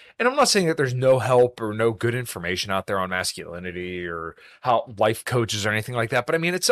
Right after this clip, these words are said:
it's always just so, like, you're throwing this person money so they can tell you how to live instead of, like, teaching you how to think or just giving you information and then letting you det-, or letting you determine what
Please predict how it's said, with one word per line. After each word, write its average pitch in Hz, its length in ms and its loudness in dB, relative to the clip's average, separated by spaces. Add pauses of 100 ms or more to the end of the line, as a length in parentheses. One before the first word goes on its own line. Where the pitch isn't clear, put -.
it's 208 220 -2
always 240 240 4
just - 240 0
so, 160 240 8
like, 127 420 4 (300)
you're 139 100 0
throwing 185 240 6
this 170 120 0
person 151 340 2
money 120 320 2
so 113 180 2
they 104 80 0
can 104 160 -6
tell 120 140 0
you 104 120 -2
how 98 140 0
to 92 80 0
live 85 400 -4
instead 110 340 -2
of, 101 120 -4
like, 95 200 -2 (240)
teaching 151 380 0
you 120 80 0
how 117 140 6
to 101 80 -4
think 98 520 -2
or 113 160 0
just 107 200 -2
giving 120 180 -2
you 117 100 -4
information 101 520 -2
and 95 100 -6
then 98 160 -8
letting 104 220 -6
you 101 160 -6
det-, 92 320 -16
or 131 240 0 (240)
letting 143 320 4
you 131 340 0
determine 104 760 -4
what 110 280 2